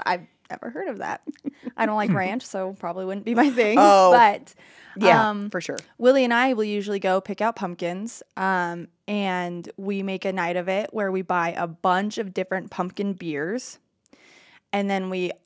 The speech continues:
Speaker 1: put on Nightmare Before Christmas, and we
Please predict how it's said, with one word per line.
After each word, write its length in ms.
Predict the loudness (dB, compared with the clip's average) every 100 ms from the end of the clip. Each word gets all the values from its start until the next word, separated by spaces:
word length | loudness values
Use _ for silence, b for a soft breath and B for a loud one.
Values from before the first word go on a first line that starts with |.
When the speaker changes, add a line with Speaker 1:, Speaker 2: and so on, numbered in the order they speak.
| _
Speaker 1:
put 160 | -2 2
on 480 | 2 2 -2 -8 -12 _ _ _ _ _ -6
Nightmare 360 | -2 0 0 -2
Before 240 | -2 -6
Christmas, 640 | -4 -6 -4 -6 -6 -10 -18 _ _ _ _ _ -20 _ _
and 500 | -4 0 0 -2 -6 -10
we 480 | -6 -4 -2 -4